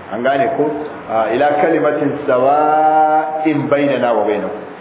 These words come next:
Amma da don ma aka mata akan sinu ko kuma kasra aka yi a kasan sinu, to ba a bukatan don ma, sai dai a takaita karanta ta. Kamar yadda Allah ya ce, "Faj'al bainana wa bainaka maw'idan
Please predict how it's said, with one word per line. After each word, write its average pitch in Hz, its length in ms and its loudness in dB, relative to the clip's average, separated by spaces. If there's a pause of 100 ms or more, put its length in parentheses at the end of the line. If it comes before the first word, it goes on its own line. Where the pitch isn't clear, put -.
(140)
Amma 170 300 2
da 175 200 4
don 196 200 4
ma 175 200 2
aka 156 160 0
mata 143 260 2 (140)
akan 165 200 0 (180)
sinu 147 240 2 (180)
ko 165 220 0
kuma 170 340 2
kasra 190 420 2 (140)
aka 156 200 2
yi 143 360 4
a 139 80 2
kasan 165 360 0 (120)
sinu, 143 300 0 (400)
to 127 120 -2
ba 156 220 2
a - 80 2
bukatan 147 520 0
don 139 200 2
ma, 123 160 0
sai 143 140 0
dai 143 160 2
a - 180 0
takaita 127 580 -2 (540)
karanta 120 480 0
ta. 101 120 -6 (500)
Kamar 117 220 -2
yadda 147 260 2
Allah 147 180 2
ya 143 80 0
ce, 139 160 0
"Faj'al 143 480 2
bainana 143 480 2 (460)
wa 117 160 0
bainaka 156 560 2
maw'idan 135 680 2